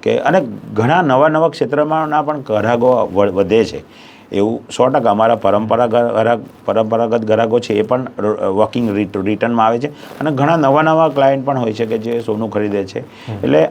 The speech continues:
Speaker 1: આગળના ભવિષ્યમાં પણ સોનું ખરીદીનો ટ્રેન્ડ વધુ ચાલુ રહેવાનો છે અને એક ઇન્વેસ્ટમેન્ટ છે, ઇન્વેસ્ટમેન્ટનું રિટર્ન મળે છે, બધા જોઈ રહ્યા છે કે આમાં સારું રિટર્ન મળે છે અને રિટર્ન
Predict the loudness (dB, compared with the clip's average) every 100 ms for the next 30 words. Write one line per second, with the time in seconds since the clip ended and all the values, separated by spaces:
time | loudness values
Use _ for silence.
0 | 0 0 2 2 4 4 4 2 0 0
1 | 2 0 0 -2 -2 -2 -2 -2 0 0
2 | 0 0 -2 -4 0 2 2 -2 -8 -4
3 | 0 0 2 2 2 4 4 2 -4 -8
4 | -8 -8 -16 -14 -2 0 0 0 0 2
5 | 4 4 2 0 0 0 0 -2 0 0
6 | 0 2 2 2 2 2 2 0 0 0
7 | 0 0 2 0 -2 -6 -10 -14 -20 -18
8 | -2 0 0 2 2 2 0 0 -2 -2
9 | -4 -4 -4 -8 -10 -18 -4 2 2 2
10 | 2